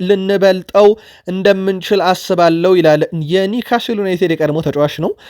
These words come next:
አለን ሺረር። ያው ድጋፉ ለኒካስል ዩናይትድ እንደሚሆን ምንም ጥርጥር የለውም እና እሱም "ክለቤ ኒካስል ዩናይትድ ቼልሲን በልጦ እንደሚጨርስ አምናለሁ፣ ግን ጥንካሬ በደንብ አይቻለሁ። በተለይ የመሃል ሜዳው የኤንዞ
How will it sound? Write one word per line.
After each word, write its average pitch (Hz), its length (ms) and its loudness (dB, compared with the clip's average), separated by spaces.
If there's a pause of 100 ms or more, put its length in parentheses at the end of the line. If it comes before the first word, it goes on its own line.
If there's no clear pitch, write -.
(180)
አለን 160 340 2
ሺረር። 180 400 0 (300)
ያው 175 120 2
ድጋፉ 170 400 2
ለኒካስል 160 500 0
ዩናይትድ 143 300 -2
እንደሚሆን 143 360 -2
ምንም 156 240 0
ጥርጥር 156 340 0
የለውም 147 260 2
እና 170 180 -6
እሱም 226 300 -6 (580)
"ክለቤ 196 340 4
ኒካስል 190 420 -2
ዩናይትድ 160 340 -4
ቼልሲን 202 360 -2
በልጦ 175 220 0
እንደሚጨርስ 160 520 -2
አምናለሁ፣ 190 360 -2
ግን 262 180 -2 (580)
ጥንካሬ 185 480 -2
በደንብ 147 300 0
አይቻለሁ። 135 420 -2
በተለይ 156 340 0
የመሃል 151 340 0
ሜዳው 151 240 0
የኤንዞ 156 380 -2